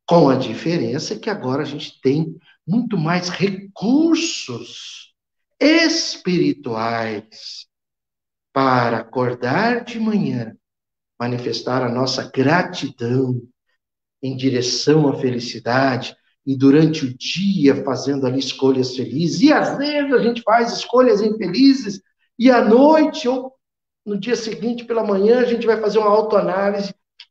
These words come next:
"Puxa, eu poderia ter feito tal coisa e não fiz", ou "eu não deveria ter feito tal coisa e fiz".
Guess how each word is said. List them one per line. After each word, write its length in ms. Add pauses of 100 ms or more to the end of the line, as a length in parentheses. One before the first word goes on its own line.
"Puxa, 360
eu 60
poderia 580
ter 360
feito 380
tal 160
coisa 440
e 40
não 140
fiz", 600
ou 640 (520)
"eu 120
não 280
deveria 640
ter 160
feito 520
tal 180 (100)
coisa 320
e 80
fiz". 500